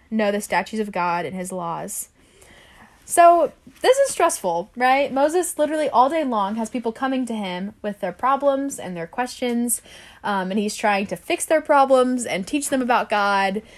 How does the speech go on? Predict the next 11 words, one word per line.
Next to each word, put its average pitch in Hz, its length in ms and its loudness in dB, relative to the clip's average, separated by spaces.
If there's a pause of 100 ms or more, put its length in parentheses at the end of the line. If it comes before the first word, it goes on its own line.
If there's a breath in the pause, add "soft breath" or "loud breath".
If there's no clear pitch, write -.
(220 loud breath)
and 196 400 -4
do 247 160 0
all 247 120 4
these 226 220 0
things. 196 520 -6 (140)
And 262 120 -6
keep 392 180 4
in 381 100 -2
mind, 285 500 0
there's, 339 220 0
like, 453 160 0